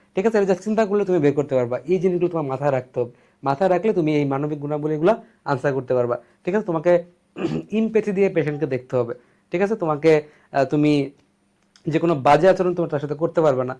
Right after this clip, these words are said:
তো এই জিনিসগুলো মাথায় রাখাটা খুবই গুরুত্বপূর্ণ এবং এই জায়গাগুলো থেকে পরীক্ষায় প্রশ্ন আসার চান্স অনেক বেশি।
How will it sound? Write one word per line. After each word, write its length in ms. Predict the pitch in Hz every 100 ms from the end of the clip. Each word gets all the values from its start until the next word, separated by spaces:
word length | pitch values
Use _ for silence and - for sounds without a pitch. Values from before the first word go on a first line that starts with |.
| _ _
তো 80 | -
এই 140 | 180
জিনিসগুলো 320 | 190 196 196 185
মাথায় 260 | 151 160
রাখাটা 260 | 156 156 202
খুবই 200 | 165 143
গুরুত্বপূর্ণ 580 | 147 147 151 170 214 160
এবং 200 | 143 147 - _ -
এই 120 | 185
জায়গাগুলো 320 | 185 185 175
থেকে 200 | 180 208
পরীক্ষায় 380 | 208 156 151 160
প্রশ্ন 260 | 147 - 147
আসার 140 | 139
চান্স 180 | 143 135
অনেক 240 | 139 131
বেশি। 220 | 127 120